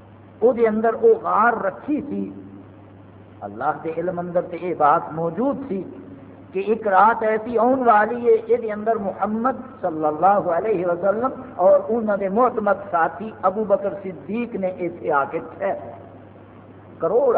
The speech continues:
ہا سال تو وہ غار بنی ہوئی۔ عرض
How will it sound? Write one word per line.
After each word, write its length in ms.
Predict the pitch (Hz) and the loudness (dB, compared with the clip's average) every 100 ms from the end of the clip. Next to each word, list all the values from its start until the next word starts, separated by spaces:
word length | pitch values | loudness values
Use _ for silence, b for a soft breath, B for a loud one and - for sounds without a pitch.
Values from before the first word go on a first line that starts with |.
| 113 | 2
ہا 220 | 156 151 117 | 2 2 0
سال 280 | 139 160 175 139 | 4 6 6 0
تو 180 | 156 143 | -2 0
وہ 120 | 165 | -4
غار 240 | 131 135 139 - | 0 0 0 -4
بنی 220 | 123 120 | -8 -8
ہوئی۔ 280 | - - - - - - - - - - - - - - - - - - - - - - - - - - | -12 -14 -18 -20 -20 -20 -20 -20 -20 -20 -20 -20 -20 -20 -20 -20 -20 -20 -20 -20 -20 -20 -20 -20 -20 -4
عرض 140 | 170 | 0